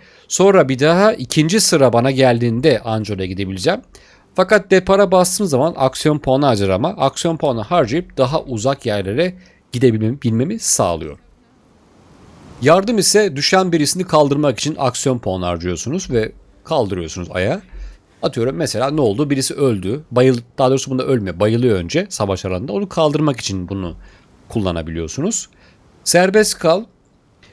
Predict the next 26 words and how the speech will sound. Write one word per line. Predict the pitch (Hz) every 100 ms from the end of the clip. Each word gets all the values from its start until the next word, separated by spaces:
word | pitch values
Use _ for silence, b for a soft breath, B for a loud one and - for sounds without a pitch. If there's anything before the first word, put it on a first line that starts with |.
| b _ 143
Güvenli | 147 175 196
bir | 196
şekilde | 185 180 202
çekilmeye | - 180 175 165 160 165 165
odaklanırsın | 120 101 98 - 95 90 - 92
diyor. | 87 131
Yani | 190 180
şu | - 180 190 - -
dostlarım. | 117 113 110 127 - - b b b b b - -
Rakiplerinize | 131 - 196 196 196 202 208
yakın | 202
olduğunuz | 202 170 175 185
zaman | 135 104 127 - - _ _ _ _ -
eğer | 127 156
onlardan | 156 156 170
kaçmaya | - 139 - 175
çalışırsanız | 160 151 151 202 - 170
ona | 165
size | 160 196
karşı | - 143 143
saldırı | 180 147 135 131 127
yapıyor. | 98 92 101
Ona | 139
sıra | 160 165 170
gelmese | 175 175 127 - 95
bile | 95 131 214